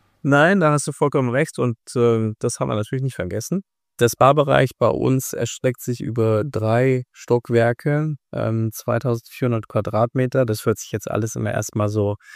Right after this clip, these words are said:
äh, viel an und sowas, aber, ähm, was, was, was wir versucht haben, ist auch hier wieder viele persönliche Räume zu bieten, ähm, viel, äh,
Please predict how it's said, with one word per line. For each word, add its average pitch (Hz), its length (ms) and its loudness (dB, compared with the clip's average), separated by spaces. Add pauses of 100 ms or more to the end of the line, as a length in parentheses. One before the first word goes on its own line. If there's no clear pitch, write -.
(360)
äh, - 360 -2 (260)
viel 131 380 -2
an 127 340 4
und 120 120 0
sowas, 120 260 0
aber, 110 540 4 (440)
ähm, 110 680 4 (180)
was, 123 300 0
was, 127 580 -2
was 131 200 0
wir 143 80 -2
versucht 131 420 -2
haben, 135 280 2
ist 123 260 -4
auch 113 240 -4
hier 131 200 2
wieder 117 500 2 (480)
viele 143 600 2 (100)
persönliche 127 640 -2
Räume 127 360 -2
zu 127 200 -8
bieten, 135 640 -2 (140)
ähm, 113 640 -2
viel, 123 720 4 (500)
äh, 107 300 0